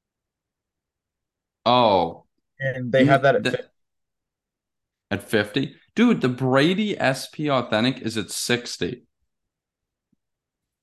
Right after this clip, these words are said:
Speaker 1: Like, that should be higher.
Speaker 2: Yeah, that seems low to me too. It, it honestly, as I'm looking at this list,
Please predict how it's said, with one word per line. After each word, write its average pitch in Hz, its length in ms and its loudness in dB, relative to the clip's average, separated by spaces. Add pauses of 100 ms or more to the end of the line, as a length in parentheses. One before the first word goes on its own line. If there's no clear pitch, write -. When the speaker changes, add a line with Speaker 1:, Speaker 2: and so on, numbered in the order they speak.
(680)
Speaker 1:
Like, 117 360 -2
that 120 600 2 (380)
should 117 260 -4
be 101 120 2
higher. 92 640 -6 (480)
Speaker 2:
Yeah, 110 140 -2
that 113 180 0
seems 120 260 -10
low 110 220 0
to 107 80 -6
me 107 180 -10
too. - 220 -12 (280)
It, 156 220 4
it - 240 0 (720)
honestly, 175 360 2
as 180 100 0
I'm 139 180 0
looking 127 340 -2
at 135 120 -2
this 117 240 -4
list, 101 460 -4